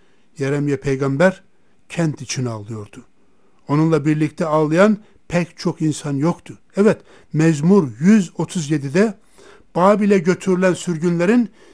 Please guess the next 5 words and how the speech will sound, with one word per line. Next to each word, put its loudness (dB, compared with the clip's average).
Siyon'u 0
hatırladıklarında 2
oturup 0
ağladıkları 0
söylenmiştir. -2